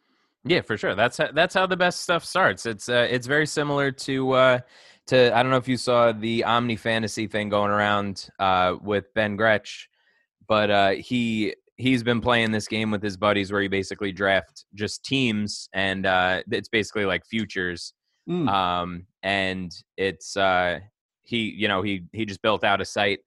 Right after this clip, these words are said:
Speaker 1: just to play it for fun and released it, and a lot of people are getting into it. So all this kind of stuff that you kinda do naturally with your friends, when it's,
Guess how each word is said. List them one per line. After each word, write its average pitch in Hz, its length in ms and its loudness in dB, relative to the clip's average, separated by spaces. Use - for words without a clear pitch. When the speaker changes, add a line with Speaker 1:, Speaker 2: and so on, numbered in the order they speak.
Speaker 1:
just 143 180 0
to 135 80 0
play 135 260 4
it 123 80 2
for 123 140 -2
fun 135 400 0
and 110 540 -2
released 120 420 0
it, 110 40 4
and 101 140 -2
a 101 40 -2
lot 101 160 0
of 92 80 -8
people 101 240 -4
are 98 80 0
getting 98 220 -2
into 101 240 -4
it. 92 120 -4
So 95 320 -2
all 170 160 4
this 180 200 0
kind 131 180 0
of 113 60 -6
stuff 110 300 -2
that 107 120 -2
you 101 220 -4
kinda 107 320 -2
do 101 240 -4
naturally 98 500 -2
with 98 220 -4
your 95 100 -6
friends, 110 480 -4
when 110 180 0
it's, - 360 -6